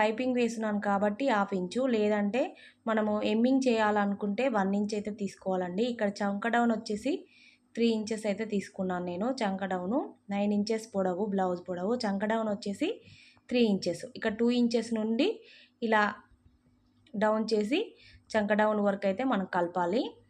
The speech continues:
హ్యాండ్ పొడవు కరెక్ట్గా వచ్చేస్తది. అక్-, అలాగే ఇక్కడ చంక లూజు, చంక లూజు అనేది ఇలా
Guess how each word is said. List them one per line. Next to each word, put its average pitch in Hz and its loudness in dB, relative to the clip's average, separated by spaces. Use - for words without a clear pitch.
హ్యాండ్ 214 2
పొడవు 208 2
కరెక్ట్గా 202 -2
వచ్చేస్తది. 185 -4
అక్-, - -12
అలాగే 226 2
ఇక్కడ 226 0
చంక 214 0
లూజు, 202 2
చంక 208 0
లూజు 226 2
అనేది 208 2
ఇలా 196 2